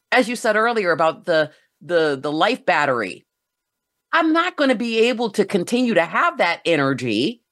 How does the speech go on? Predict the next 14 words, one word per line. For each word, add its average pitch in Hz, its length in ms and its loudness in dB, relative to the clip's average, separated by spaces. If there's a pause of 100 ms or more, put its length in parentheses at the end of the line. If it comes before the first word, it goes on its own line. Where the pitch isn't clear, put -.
(380)
if 254 160 4
I 240 160 2
just 220 420 -2
keep 233 240 -4
adding. 147 580 -2 (680)
We 254 240 -2
are 233 260 2
the 226 100 -4
C 220 280 -4
E 214 180 -2
Os 202 240 0
of 170 100 -4
our 143 180 2
life. 135 360 -2